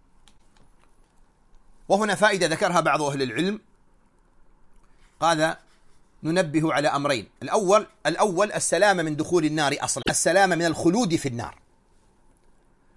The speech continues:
أما السلامة من دخول النار أصلًا فهي لأهل الإيمان بمعناه الشامل لكل الدين،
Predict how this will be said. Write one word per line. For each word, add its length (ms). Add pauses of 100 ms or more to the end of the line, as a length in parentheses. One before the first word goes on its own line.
(120)
أما 160
السلامة 500
من 180
دخول 280
النار 360
أصلًا 420 (360)
فهي 340
لأهل 340
الإيمان 640
بمعناه 720 (200)
الشامل 760
لكل 340
الدين، 440